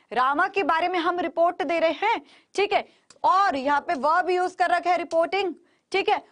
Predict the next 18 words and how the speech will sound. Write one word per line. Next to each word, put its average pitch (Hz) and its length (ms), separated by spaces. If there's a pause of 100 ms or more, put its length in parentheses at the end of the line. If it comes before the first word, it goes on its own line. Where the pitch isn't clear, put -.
(100)
और 359 180
यहाँ 311 400
पे 403 160
क्या 381 340
बोला 392 320
जा 330 220
रहा 302 100
है, 262 60
उसने 294 240
क्या 349 300
बोला 359 300
था, 330 120
हम 262 220
रिपोर्ट 254 400
कर 220 140
रहे 196 120
हैं 208 160
ना, 294 180